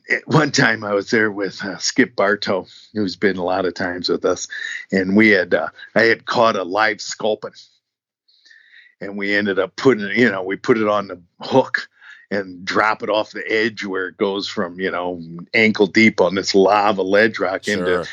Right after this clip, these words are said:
Speaker 1: ten feet of water. <laughs> And we hold it there. There's, like,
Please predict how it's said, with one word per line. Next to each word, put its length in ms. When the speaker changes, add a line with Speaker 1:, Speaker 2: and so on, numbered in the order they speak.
Speaker 1:
ten 300
feet 240
of 80
water. 500
<laughs> 40
And 120
we 60
hold 240
it 120
there. 200
There's, 320
like, 200